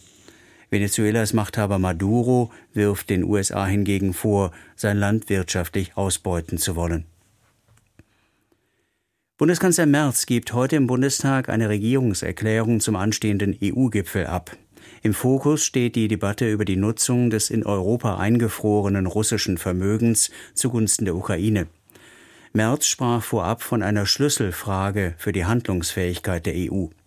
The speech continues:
Im Z D F sagte der C-D-U-Politiker, die Chancen auf eine Einigung bei dem Gipfel stünden fünfzig fünfzig. Vor der Regierungserklärung findet im Bundestag noch eine Befragung des Kanzlers durch die Abgeordneten statt.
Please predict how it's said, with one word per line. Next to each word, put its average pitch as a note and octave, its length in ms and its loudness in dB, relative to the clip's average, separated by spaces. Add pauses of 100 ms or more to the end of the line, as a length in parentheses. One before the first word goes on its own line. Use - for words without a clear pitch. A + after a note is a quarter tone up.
(480)
Im A#2+ 220 2
Z B2+ 180 0
D B2 80 2
F C3+ 180 0
sagte B2+ 340 -2
der A#2 160 0
C-D-U-Politiker, A#2 880 0 (360)
die A#2+ 80 2
Chancen C#3 500 2
auf A2+ 140 -2
eine G2+ 300 -2
Einigung C3 460 2
bei B2 80 2
dem A#2+ 160 2
Gipfel A#2 400 0
stünden G#2+ 480 0
fünfzig A#2 520 -2
fünfzig. - 600 -4 (1000)
Vor C#3+ 220 2
der C3+ 160 4
Regierungserklärung B2 1040 2
findet A2+ 320 2
im G#2 120 2
Bundestag G#2+ 540 -2
noch F#2+ 120 -2
eine G2 160 0
Befragung G2 640 0
des F2+ 180 -4
Kanzlers F#2+ 520 -2
durch F2 160 -4
die - 120 -2
Abgeordneten F2+ 680 -4
statt. - 360 -6